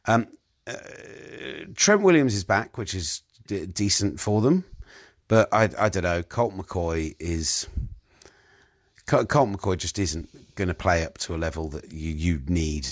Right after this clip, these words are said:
No, nowhere near good enough. Peterson, after hitting over ninety yards in five straight games, hasn't had more than seventy yards in his last four games. Um,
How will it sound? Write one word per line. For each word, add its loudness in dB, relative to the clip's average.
No, 4
nowhere 4
near -2
good -8
enough. -8
Peterson, 2
after 2
hitting 0
over 2
ninety 2
yards 2
in -2
five 2
straight -4
games, 0
hasn't -2
had -2
more 0
than -2
seventy 0
yards 2
in -2
his -2
last 2
four 0
games. 2
Um, 0